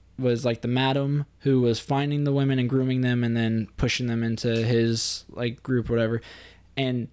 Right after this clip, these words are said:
what they have found by looking at the logs of the airplane that flies pe-, his private jet, Epstein's private jet that flies people from the mainland to the island,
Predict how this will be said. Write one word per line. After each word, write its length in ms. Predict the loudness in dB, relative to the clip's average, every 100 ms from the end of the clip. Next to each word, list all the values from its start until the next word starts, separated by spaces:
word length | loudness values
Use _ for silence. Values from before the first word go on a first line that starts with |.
| -16 _ _ _ -20 -20 _ -20 _ -20 -20 -20 -18 -2
what 220 | -2 0
they 100 | -2
have 160 | -4
found 680 | -6 -4 -2 0 0 -2 -4 -14 -20 -20 -20 -4
by 140 | 0
looking 360 | 0 0 0 -2
at 100 | 0
the 80 | 0
logs 640 | 2 2 0 -2 -4 -6
of 400 | -2 0 0 -2
the 220 | -6 -2
airplane 640 | -2 -2 -2 0 0 0 0
that 420 | -2 -2 -4 -10
flies 380 | -2 2 2 0
pe-, 240 | -2 -2
his 160 | 0 0
private 280 | -2 -4 -2
jet, 300 | -2 -4 -4
Epstein's 320 | -6 -2 -4
private 300 | -2 -2 -2
jet 260 | -2 -2 -2
that 120 | -8
flies 460 | -6 -2 0 0 -2
people 340 | -2 -2 -2
from 260 | -2 -2 0
the 40 | 0
mainland 500 | 0 0 0 -2 0
to 140 | 0
the 100 | 2
island, 460 | 0 -2 -2 -4